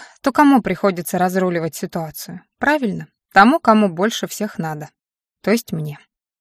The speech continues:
Пришлось то спускаться в кухню и пытаться там что-то стряпать, то скакать наверх и проверять, всё ли спокойно у тех, кто в коконе. Окончательно убегавшись вверх-вниз по лестнице,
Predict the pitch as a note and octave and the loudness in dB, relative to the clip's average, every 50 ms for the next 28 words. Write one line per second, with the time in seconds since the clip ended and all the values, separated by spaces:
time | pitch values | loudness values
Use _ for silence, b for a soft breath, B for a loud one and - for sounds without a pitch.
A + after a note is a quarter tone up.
0 | _ _ _ _ - A3+ A#3 - - D4 D4 - - - G3+ - - - G3+ - | _ _ _ _ 0 0 0 2 2 0 0 0 0 -2 -2 -2 -2 -4 -6 -2
1 | - - G#3+ - - G3 - - - - C4+ - - A3+ G3+ G3 F#3 - A3 - | 0 0 0 2 0 -4 -6 -6 -8 -8 -8 -4 0 0 0 0 0 -2 -4 -2
2 | D4 C#4+ - - G#3+ - - A#3+ B3 A3+ - - - A3 G#3+ - G#3+ G3+ - - | -2 -2 -2 -2 -2 2 4 4 4 4 2 -2 -4 -4 -4 -4 -4 -6 -6 -6
3 | - F3+ E3+ E3 - - E3 - - - - _ _ _ _ _ - C4+ C4+ - | -4 -2 -2 -2 -4 -8 -14 -16 -18 -20 -20 _ _ _ _ _ -2 -2 -2 0
4 | - G#3 F#3 - G3 F#3 - G3+ F#3 F#3 F#3 G#3 A#3 A#3 - - E3 - F3+ F3 | 0 -2 0 2 2 0 2 0 -2 0 2 0 0 0 -2 -6 -6 -4 -2 -2
5 | E3+ F3+ F3+ G#3 A3+ G#3+ - - - - - B3 B3+ G#3+ F#3 - - - F3+ - | -2 0 0 0 -2 -2 -4 -10 -8 -2 0 0 2 0 0 -2 -4 -6 -4 -2
6 | - G3+ F#3+ F3+ F3 E3+ E3 - - B3 A#3 - - - - - F#3+ F#3 - - | -2 -2 -2 -2 -2 -6 -6 -6 -4 -6 -6 -6 -8 -10 -4 -4 -4 -4 -4 -8
7 | - F3+ D#3+ - - D#3 D3+ D#3 E3+ - _ _ _ _ _ _ _ _ _ _ | -10 -10 -10 -10 -12 -16 -16 -16 -18 -20 _ _ _ _ _ _ _ _ _ _
8 | _ _ - G3 - A3+ A3 G#3+ - A#3 G#3+ - A3 G3+ G3+ G3 F#3+ - G#3 F#3 | _ _ -2 0 2 2 2 2 2 0 0 0 2 2 2 2 2 0 0 0
9 | F#3+ A3 G#3+ F#3 F#3+ F3 - - G3 F3 - - F#3+ F#3 G3 G#3 G3 F3+ - - | 2 0 0 0 -2 -6 -6 -6 -8 -6 -6 -6 -4 0 0 0 0 0 -2 -4
10 | F#3+ G3 G#3 G3+ - - - G3 G3 A3 C4+ C4 - - F#3 F3+ - - F#3 F3+ | 0 0 0 0 0 -2 -2 -2 0 0 -2 -2 -2 -4 -4 -4 -6 -10 -12 -12